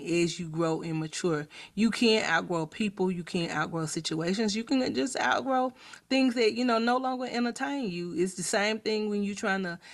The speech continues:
leave drug and alcohol alone and you no longer can associate with that same environment because you already know what is likely to happen. Statistics already prove.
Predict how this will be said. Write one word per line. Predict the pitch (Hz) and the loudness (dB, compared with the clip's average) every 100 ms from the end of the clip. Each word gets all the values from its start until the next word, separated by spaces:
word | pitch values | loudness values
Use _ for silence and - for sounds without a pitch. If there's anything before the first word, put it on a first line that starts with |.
| - - | -12 0
leave | 190 208 175 | 2 4 4
drug | 190 196 190 | 4 4 2
and | |
alcohol | 180 196 202 185 180 175 | 0 0 -2 -4 -4 -2
alone | 175 180 185 175 | 0 0 0 0
and | 165 165 | -2 0
you | 185 | 2
no | 185 180 | 2 2
longer | 175 175 | 0 -2
can | 170 180 160 | -6 -4 -4
associate | 160 175 170 175 165 - | 0 0 0 0 -2 -6
with | 175 165 156 | -2 -2 0
that | 170 165 | 2 2
same | - 180 175 | 2 0 0
environment | 156 151 208 269 190 180 - - - - | 0 2 2 2 0 -4 -10 -18 -8 -2
because | 233 262 220 196 | 2 2 2 2
you | 240 | 4
already | 220 214 208 202 | 4 4 2 2
know | 208 208 202 | 2 2 2
what | 185 175 160 185 190 | 0 -4 -2 0 0
is | - 180 180 160 175 | -2 -4 -4 -6 -2
likely | 165 175 185 175 | -2 -2 -2 -2
to | - 160 | -2 -2
happen. | 151 147 147 147 - - - | -2 -2 -6 -12 -14 -16 -8
Statistics | - 185 - 240 240 196 | 0 0 4 2 2 0
already | 175 170 180 180 170 | 2 2 2 0 -2
prove. | - 180 175 180 | -2 -2 -2 -6